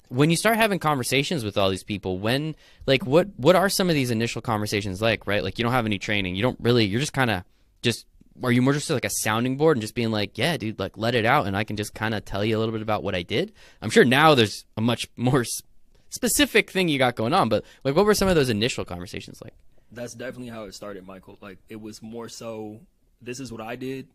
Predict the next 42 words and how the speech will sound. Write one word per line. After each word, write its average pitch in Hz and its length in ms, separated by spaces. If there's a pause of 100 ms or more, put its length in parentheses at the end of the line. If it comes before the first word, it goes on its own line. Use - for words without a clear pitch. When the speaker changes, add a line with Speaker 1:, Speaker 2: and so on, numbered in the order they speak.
(200)
Speaker 2:
I, 113 80
like, 107 280
I 113 100
know 120 100
what 131 180
you're 117 60
going 107 240
through." 131 240
And 120 100
that, - 320
even 165 300
that 143 160
alone 127 540
made 117 240
such 123 200
a 127 60
big 113 160
difference 101 280
for 135 100
people 147 320
to 113 100
know, 117 160
like, 104 200
"Hey, 113 280
I 107 100
went 120 240
through 113 120
this 110 180
too. 131 300 (380)
So 117 140
you're 113 140
not 117 180
alone. 113 320
This 120 160
is 101 160
normal." 127 400 (100)
Explaining 120 460
that 131 140
to 127 100
them. 143 240 (480)
And 131 140
then 127 360